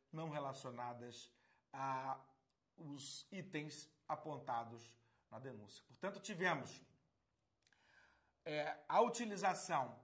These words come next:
do aparato jurídico para eliminar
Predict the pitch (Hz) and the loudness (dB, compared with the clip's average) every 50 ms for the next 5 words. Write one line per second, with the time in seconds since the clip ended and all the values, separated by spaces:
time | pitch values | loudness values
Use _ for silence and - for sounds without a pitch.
0 | - _ _ _ _ _ _ _ 123 123 185 196 190 190 - 214 196 180 196 233 | -20 _ _ _ _ _ _ _ 0 6 6 6 8 8 8 10 10 10 10 10
1 | 254 254 - - - 220 175 147 - - - - _ _ _ - 135 143 233 269 | 10 8 6 2 -6 -8 -8 -8 -10 -14 -20 -20 _ _ _ -6 -2 0 2 2
2 | 214 202 196 - 196 - - - - - - _ _ _ _ _ _ _ _ _ | 2 0 -2 -2 -4 -8 -12 -16 -18 -20 -20 _ _ _ _ _ _ _ _ _
3 | _ _ _ _ _ _ - 196 180 175 170 170 185 180 - 190 185 185 185 185 | _ _ _ _ _ _ 4 8 10 10 10 8 6 2 0 -2 -2 -2 -2 -2
4 | 175 165 151 139 131 135 131 - - - | -2 0 0 0 0 0 -2 -4 -10 -16